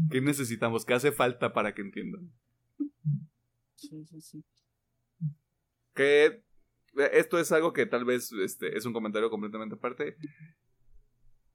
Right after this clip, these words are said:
Speaker 1: Lo de la hija de Thor en la película, como que le faltó un poquito más de justificación. O sea, la ejecución del final está muy padre y todo, pero como que, eh,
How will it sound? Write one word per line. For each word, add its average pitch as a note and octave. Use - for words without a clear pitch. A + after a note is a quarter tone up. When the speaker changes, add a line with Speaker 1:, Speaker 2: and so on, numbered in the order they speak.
Speaker 1:
Lo G3
de G3+
la G#3
hija G#3+
de D#3
Thor F#3
en D#3
la C3+
película, E3
como A2+
que A2+
le A2
faltó A#2
un C3+
poquito C3+
más C3
de B2
justificación. A2+
O G#2+
sea, G2+
la F#2
ejecución G#2
del B2+
final A#2
está A2
muy G#2+
padre A2+
y G#2+
todo, A#2+
pero G#2
como F#2+
que, -
eh, F#4+